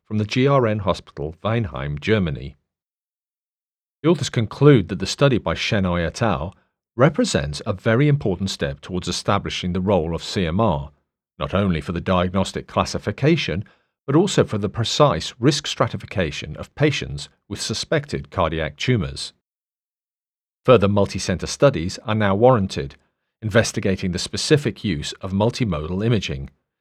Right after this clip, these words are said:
including echocardiography, C M R, cardiac C T, and positron emission tomography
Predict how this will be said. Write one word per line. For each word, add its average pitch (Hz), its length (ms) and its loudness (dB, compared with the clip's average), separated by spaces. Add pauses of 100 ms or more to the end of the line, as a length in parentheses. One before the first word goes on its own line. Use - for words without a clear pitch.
(140)
including 73 460 -6
echocardiography, 92 1000 -2 (220)
C 120 240 2
M 80 140 0
R, 85 260 -2 (280)
cardiac 143 380 4
C 92 220 -6
T, 73 400 -8 (380)
and 139 100 -6
positron 113 480 2
emission 95 380 -2
tomography 104 680 -2